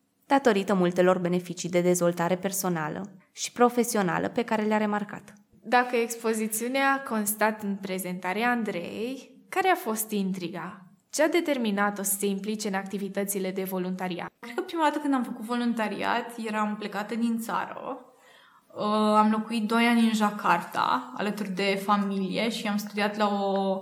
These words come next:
Speaker 3: școală internațională acolo.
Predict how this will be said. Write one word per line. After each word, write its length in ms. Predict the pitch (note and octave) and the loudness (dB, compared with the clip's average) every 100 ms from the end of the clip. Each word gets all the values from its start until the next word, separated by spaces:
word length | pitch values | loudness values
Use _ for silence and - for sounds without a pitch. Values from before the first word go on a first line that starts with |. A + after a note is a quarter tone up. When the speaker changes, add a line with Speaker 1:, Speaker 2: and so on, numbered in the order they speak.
| - - - - | -8 -18 -20 -14
Speaker 3:
școală 360 | - - A#3 A3 | -8 6 6 8
internațională 800 | A3+ A3+ A3 G#3+ G#3+ G3 G#3+ A3+ | 6 4 4 2 2 2 6 6
acolo. 760 | A3+ - - - - D4+ - | 6 2 -2 -2 -2 -4 -4